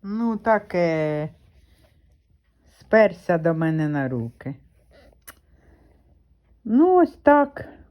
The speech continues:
Всім на все добре.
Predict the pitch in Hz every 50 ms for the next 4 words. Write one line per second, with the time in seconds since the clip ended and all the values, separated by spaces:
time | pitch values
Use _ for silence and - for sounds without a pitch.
0 | _ _ _ _ _ _ _ _ _ _ _ _ _ _ _ _ _ _ _ _
1 | _ _ _ _ _ _ _ _ _ _ _ _ _ _ _ _ _ _ _ _
2 | _ _ _ _ _ _ _ _ _ _ - - - - 233 240 240 240 262 277
3 | 262 - - - 302 311 240 226 240 247 247 269 285 247 285 294 294 254 190 170
4 | -